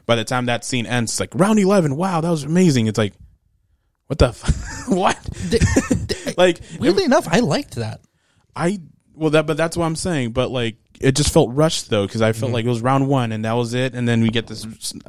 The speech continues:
Speaker 1: stylized fighting, and then we're into round twelve. It's like, uh, I don't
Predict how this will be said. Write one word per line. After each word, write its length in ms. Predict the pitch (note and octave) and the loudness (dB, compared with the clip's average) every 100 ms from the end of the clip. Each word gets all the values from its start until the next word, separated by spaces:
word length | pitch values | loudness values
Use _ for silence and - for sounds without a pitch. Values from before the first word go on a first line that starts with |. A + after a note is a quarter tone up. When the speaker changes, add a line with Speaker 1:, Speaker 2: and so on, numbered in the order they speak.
| A2 | -12
Speaker 1:
stylized 640 | - A#2 A2+ A2+ A#2 G#2+ - - - - - - _ _ | -4 2 2 4 2 -2 -12 -20 -20 -20 -20 -20 _ _
fighting, 480 | A#2+ A#2 B2+ C3+ A#2 | -2 -2 -2 -4 -4
and 80 | |
then 100 | A#2 | -4
we're 340 | A2 A2 G#2+ G2 | -2 -4 -6 -6
into 200 | A#2+ G#2 | -4 -2
round 300 | G#2 A#2 A2+ | 0 0 0
twelve. 340 | A#2+ G#2+ G2 | 0 0 -2
It's 120 | G2+ G#2+ | -2 0
like, 200 | F#2+ - _ _ _ _ _ _ _ _ C#3+ | -2 -4 _ _ _ _ _ _ _ _ -12
uh, 100 | B2 - - A1 _ _ - | -12 -14 -20 -20 _ _ -4
I 100 | |
don't 40 | D3 | -2